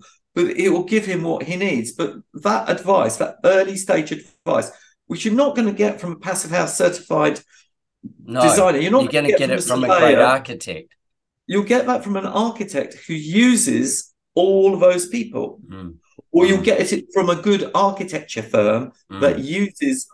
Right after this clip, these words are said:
Speaker 1: all those people's and they, all those people, and they've got the knowledge of how to do that.
Speaker 2: Yeah.
Speaker 1: And so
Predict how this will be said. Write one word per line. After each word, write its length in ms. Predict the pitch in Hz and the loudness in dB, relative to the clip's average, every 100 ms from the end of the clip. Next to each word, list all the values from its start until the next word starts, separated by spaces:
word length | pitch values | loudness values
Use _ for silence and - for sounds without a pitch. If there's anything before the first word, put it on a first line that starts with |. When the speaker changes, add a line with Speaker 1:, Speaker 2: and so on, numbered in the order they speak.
| _ _ | _ _
Speaker 1:
all 220 | 165 165 | 4 4
those 260 | 151 151 151 | 4 2 0
people's 440 | - - 127 117 - | -4 -6 -6 -6 -4
and 120 | 147 | -2
they, 140 | 156 165 | -2 -2
all 280 | - 160 190 | -2 2 2
those 200 | 180 151 | 4 0
people, 440 | - 185 - 117 - | -4 -10 -8 -8 -4
and 80 | 139 | -2
they've 180 | 165 165 | -2 -4
got 200 | - - | -8 -8
the 60 | 165 | -4
knowledge 640 | 170 180 117 - - - _ _ - | 2 2 2 -6 -10 -20 _ _ 0
of 120 | 139 | 0
how 280 | 143 156 156 | 2 -2 -2
to 180 | 151 135 | -8 -4
do 240 | 160 160 | -2 0
that. 400 | - - - - _ _ - | -2 -6 -10 -20 _ _ -8
Speaker 2:
Yeah. 240 | 110 - - | -6 -6 -2
Speaker 1:
And 160 | 160 165 | -2 -2
so 120 | 185 | -6